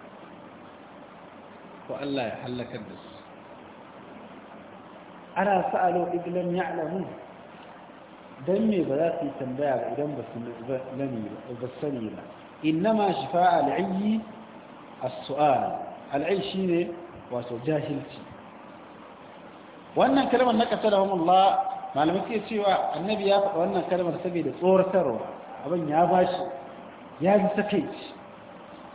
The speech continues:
Shi yasa ya tsoratar da sahabbai domin kada wani ya ƙara aikata haka. Annabi yake cewa waraka ko maganin jahilci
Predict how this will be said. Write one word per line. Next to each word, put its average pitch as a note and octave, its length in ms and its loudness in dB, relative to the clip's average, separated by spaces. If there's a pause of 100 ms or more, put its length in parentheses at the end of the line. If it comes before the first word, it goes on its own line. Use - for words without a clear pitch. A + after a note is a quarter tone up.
(360)
Shi D#3 120 -6
yasa D#3 160 -2
ya E3+ 160 2
tsoratar F#3 440 4
da E3 160 -4
sahabbai A#2 500 -10
domin C3+ 300 -6
kada G3+ 260 -2
wani F3 200 2
ya D3+ 100 -2
ƙara D3 240 -2
aikata C3+ 420 -8 (220)
haka. - 200 -14 (3000)
Annabi A#3 260 6
yake C4 240 4
cewa A3+ 600 6 (1200)
waraka F#3 760 8 (1500)
ko G#3+ 180 10
maganin G#3 720 6
jahilci F3+ 640 6